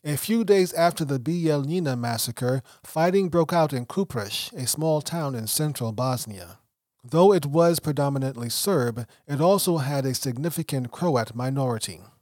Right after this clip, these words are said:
Serbian and Croatian forces fought for control of Kupreš, which was strategically vital for delivering supplies.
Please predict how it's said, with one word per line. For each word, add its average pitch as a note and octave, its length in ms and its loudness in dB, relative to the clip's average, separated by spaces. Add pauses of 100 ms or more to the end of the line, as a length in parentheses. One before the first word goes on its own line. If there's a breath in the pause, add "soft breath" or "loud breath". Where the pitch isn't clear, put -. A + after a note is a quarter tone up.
(760)
Serbian F#3+ 560 2
and E3 220 -2
Croatian D3+ 580 0
forces D3+ 600 0
fought C#3+ 300 2
for C#3 240 0
control D3+ 520 0
of A#2+ 140 -4
Kupreš, A2+ 600 -4
which B2 280 -6
was B2+ 140 0
strategically F#3 640 -2
vital C3 500 0
for B2 180 -6
delivering A#2+ 560 -4
supplies. A2 800 -8